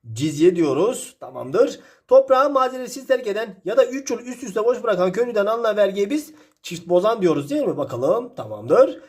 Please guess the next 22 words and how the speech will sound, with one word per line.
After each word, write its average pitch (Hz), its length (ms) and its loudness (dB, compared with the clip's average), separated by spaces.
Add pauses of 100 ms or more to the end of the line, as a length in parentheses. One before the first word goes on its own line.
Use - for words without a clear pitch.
(160)
Müslüman 240 460 -2
üreticiden 233 760 -2
toprağın 185 460 2
verimine 254 320 -2
göre 240 300 -4
üretiminin 190 500 -2
onda 202 380 2
biri 135 260 -2 (120)
oranında 202 400 0
alınan 196 280 0
vergiye 160 340 2
biz 277 240 -4 (300)
öşür 165 400 0
diyoruz. 98 420 -10 (120)
Anlaştık 370 340 -2
mı 185 80 -2
değerli 131 220 0
arkadaşlarım? 110 480 -6 (280)
Peki 208 160 0
hocam 302 240 4
anam 285 320 2
neydi? 226 420 -2